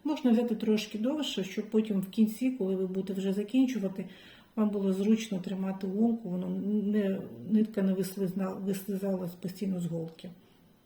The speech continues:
Але це такі деталі, кому як. І так, пам'ятаємо, що розбиваємо складний процес на простіший. У нас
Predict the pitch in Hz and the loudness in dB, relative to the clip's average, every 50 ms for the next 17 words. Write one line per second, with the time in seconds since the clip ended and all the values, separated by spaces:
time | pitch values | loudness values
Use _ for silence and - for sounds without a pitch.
0 | _ - - 196 - - - 196 - - - _ _ _ _ _ - - - 240 | _ -20 -20 -20 -18 -16 -16 -16 -16 -18 -20 _ _ _ _ _ -20 -14 -6 -4
1 | 254 285 269 - - 254 247 247 226 - 226 208 233 233 269 311 294 262 247 - | 0 0 0 0 0 0 0 0 0 0 2 2 2 2 2 2 2 2 2 2
2 | - 226 226 226 214 - 185 165 160 - - - _ _ _ - - - - - | 6 8 10 10 10 8 4 -4 -8 -12 -16 -20 _ _ _ -20 -20 -20 -20 -20
3 | - - - - - - - - - _ - - - - - _ _ _ _ _ | -20 -20 -20 -20 -20 -20 -20 -20 -20 _ -20 -20 -20 -20 -20 _ _ _ _ _
4 | _ - - - - - - - - 277 - 202 175 170 - 269 262 247 226 226 | _ -20 -20 -20 -20 -20 -20 -8 -8 -4 0 0 0 0 2 4 6 6 6 4
5 | 196 175 170 165 170 170 - - - 254 294 302 269 202 214 233 226 226 220 233 | 2 0 0 0 0 -2 -4 -6 -8 -8 -8 -6 -2 2 4 4 4 4 2 2
6 | 226 285 294 262 240 220 196 185 175 - - - 226 226 254 320 339 320 - 233 | 2 4 4 6 6 6 6 6 -2 -6 -2 0 2 4 4 4 2 0 2 2
7 | 220 220 - - 277 285 269 - - - - _ _ _ - _ - 226 262 285 | 2 2 2 -2 -2 -2 -4 -8 -14 -18 -20 _ _ _ -12 _ 0 0 0 0
8 | - - - - _ _ - - _ - - - - _ _ - - - - - | -2 -6 -16 -20 _ _ -20 -20 _ -20 -20 -20 -20 _ _ -18 -18 -16 -20 -20
9 | - - - _ _ _ - 202 196 - - 185 175 175 - 208 226 285 320 320 | -20 -20 -20 _ _ _ -2 -2 -2 -2 -2 -4 -4 -2 2 2 2 2 2 0
10 | - | -4